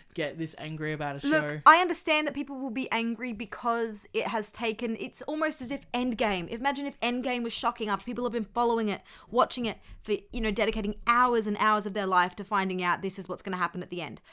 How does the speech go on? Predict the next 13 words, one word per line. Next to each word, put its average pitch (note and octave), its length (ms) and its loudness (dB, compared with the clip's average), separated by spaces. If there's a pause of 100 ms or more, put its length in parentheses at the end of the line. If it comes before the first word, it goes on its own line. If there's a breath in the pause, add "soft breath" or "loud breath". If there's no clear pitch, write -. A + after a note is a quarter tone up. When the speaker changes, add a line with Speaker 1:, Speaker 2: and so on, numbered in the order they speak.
(200 loud breath)
Speaker 2:
I A3+ 120 6
understand G#3+ 640 0
that. D#3+ 140 -4 (640 soft breath)
But - 420 8
I A3+ 140 6
don't B3+ 300 0
think C4+ 260 -6
you B3 80 -6
can A#3 220 -4
hate A3+ 400 -4
the A3 80 -6
show G3+ 400 -2
because G3 600 -4